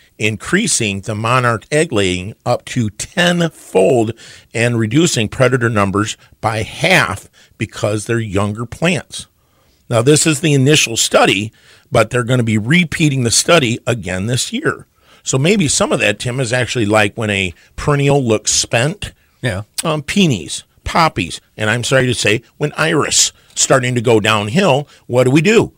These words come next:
Speaker 1: We immediately clean up the plant, and here comes the mother plant. The mother plant starts shooting up for next year's growth. Well, milkweed probably has enough oomph in it that it'll probably set new root,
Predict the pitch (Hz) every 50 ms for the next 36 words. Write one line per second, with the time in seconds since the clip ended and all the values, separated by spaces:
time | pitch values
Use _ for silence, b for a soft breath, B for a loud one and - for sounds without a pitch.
0 | _ _ - - 156 139 135 135 151 170 196 214 220 165 113 120 127 - - -
1 | - 135 123 123 110 - - 110 101 - - 127 123 117 135 151 - - - -
2 | b b b b - 117 113 95 - - 127 135 127 - 147 143 143 - 151 156
3 | 165 175 247 247 214 - - 123 90 76 - _ b b b b - 117 107 113
4 | 123 135 147 156 135 - - 180 208 220 - - - 117 113 - - - - 143
5 | 131 127 123 113 110 - - - - 127 107 90 95 - - - 117 123 117 107
6 | - 131 151 202 196 131 - - B B B B B B 104 107 101 110 139 175
7 | 208 214 - 123 110 107 104 - - 107 104 113 98 107 110 107 98 110 107 104
8 | 107 104 - _ _ _ _ _ _ _ _ _ - 202 202 185 151 - - -
9 | - - _ _ _ _ _ - - 90 90 95 - _ _ _ _ _ _ _
10 | _ - 120 120 113 117 110 95 - - - 185 208 208 180 107 95 98 110 117
11 | b b b b b - - - - 131 120 - 104 113 135 143 139 127 117 139
12 | 160 - _